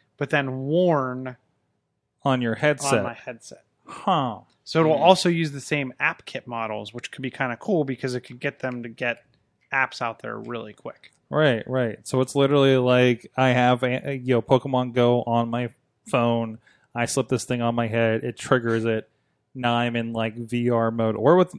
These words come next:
Speaker 2: uh, Minecraft Earth would be a perfect example of this, right?
Speaker 1: Sonic Racing.
Speaker 2: Sonic <laughs> Racing?
Speaker 3: Oh, boy.
Speaker 2: They need a new Sonic Racing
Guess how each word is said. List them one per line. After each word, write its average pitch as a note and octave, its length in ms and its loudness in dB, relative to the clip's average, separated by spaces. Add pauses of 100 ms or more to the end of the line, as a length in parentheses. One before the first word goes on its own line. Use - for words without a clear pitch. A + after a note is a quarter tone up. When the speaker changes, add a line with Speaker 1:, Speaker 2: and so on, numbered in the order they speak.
Speaker 2:
uh, A#2 160 -6
Minecraft C3 520 2
Earth D3+ 200 4
would A#2+ 140 2
be A#2+ 80 2
a A2+ 60 -2
perfect A#2+ 340 -2
example B2+ 420 -2
of G#2+ 80 0
this, G2+ 200 -10
right? B2 200 -2
Speaker 1:
Sonic D3+ 420 -12
Racing. G3 360 -10 (180)
Speaker 2:
Sonic C3+ 380 0
<laughs> - 0 -
Racing? D3+ 580 2 (600)
Speaker 3:
Oh, A#2 260 -8
boy. G2 400 -10
Speaker 2:
They C3 100 -2
need C#3 120 0
a C3 40 -2
new B2 120 0
Sonic A2 340 -2
Racing A2+ 380 -8